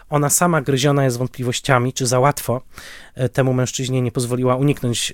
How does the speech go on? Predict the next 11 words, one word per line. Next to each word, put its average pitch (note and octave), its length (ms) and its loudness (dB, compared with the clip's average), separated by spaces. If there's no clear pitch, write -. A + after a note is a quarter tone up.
odpowiedzialności. A#2+ 840 0
Być A#2+ 200 -4
może A#2+ 320 2
tak A2 120 -6
naprawdę A2 320 -4
on G#2+ 100 0
był A2 120 0
winny. G#2 400 -4
E, C3 120 4
po C#3+ 200 2
drugie, D#3 460 4